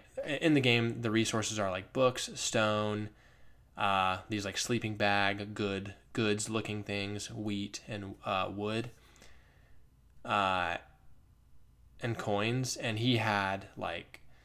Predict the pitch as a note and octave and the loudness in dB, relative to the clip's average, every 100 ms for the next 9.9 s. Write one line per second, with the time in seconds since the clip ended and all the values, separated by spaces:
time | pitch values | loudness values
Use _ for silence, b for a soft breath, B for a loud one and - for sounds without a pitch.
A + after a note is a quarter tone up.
0 | b b b - - - - - - - | b b b -20 -20 -20 -20 -20 -10 -2
1 | G2+ A2+ C3+ C3+ - - - G2+ G#2 G#2+ | 2 8 8 6 -2 -2 -4 -6 -2 2
2 | A#2+ A#2+ A#2+ - A#2 A#2 A#2 A#2+ A2+ B2 | 4 4 2 0 2 2 2 0 0 -2
3 | G#2+ G#2+ G#2 G2+ G#2+ A2+ A2 G#2+ G#2 G#2+ | 0 0 0 0 0 2 2 0 -2 -2
4 | - A2+ G#2+ G2+ G#2 G2+ - - - - | -2 -2 -2 -2 -2 -2 -2 -2 -2 -4
5 | b b b b - G2+ F#2 G2+ G2 F#2+ | b b b b -2 0 2 0 0 0
6 | F#2 - - G#2+ G#2+ G#2 G2 G2+ G#2 G#2 | -2 -4 -4 -2 -2 -2 -2 -2 -4 -2
7 | G#2+ G#2+ G#2+ B B - A#2 E3 F#3 D3+ | -2 -4 -6 B B -2 6 8 8 6
8 | A#2 G2 - - C3 B2+ B2+ A#2+ A2 G2+ | 4 0 -4 -2 4 6 6 6 2 0
9 | G2+ G#2 A2 G#2 G#2 G2+ F#2+ G#2 C3+ | 0 0 0 0 -2 -2 -2 -2 -4